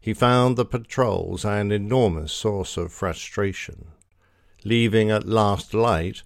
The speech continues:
they would return to see the devastation and ruin that Nazi wolf packs of submarines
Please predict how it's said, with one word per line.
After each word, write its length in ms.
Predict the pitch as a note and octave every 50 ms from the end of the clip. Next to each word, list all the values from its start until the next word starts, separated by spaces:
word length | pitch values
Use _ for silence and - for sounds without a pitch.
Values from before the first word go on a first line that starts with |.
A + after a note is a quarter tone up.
| - - - - - - -
they 160 | A#2 A#2+ B2
would 260 | A2+ A#2+ B2+ A#2+ G2+
return 840 | G#2+ A2+ A#2+ A#2+ A#2 - - D3+ D3+ C3+ A#2+ G#2+ F#2 F2+ F2 F2 E2+
to 180 | - G#2 G2
see 300 | - - - C3+ B2+ B2 A#2+
the 160 | - A2+ G#2+
devastation 1040 | F2 - - C3 C3 - A#2+ A#2 - - - A2+ A2 A#2+ A2 - - - G#2+ G#2+ G#2+
and 320 | G#2 G2+ G2+ G#2 F#2+ F#2
ruin 480 | G#2+ B2 B2+ A2+ F2 D#2 D2+ D2+ D2+ D#2 - - - - - _ _
that 180 | - G2 F#2+ -
Nazi 640 | G#2 A2+ A2+ A#2 A#2+ - - - - A2+ G#2 G2+ G2
wolf 440 | F#2+ F#2 G#2+ A#2 A#2 - - - -
packs 480 | - F#2 E2 - - _ - - - -
of 160 | F#2+ F2 -
submarines 840 | - - A2 G#2 F#2 G2 G#2+ G2+ G#2 G#2 G#2 G#2 F#2+ F#2+ F2+ -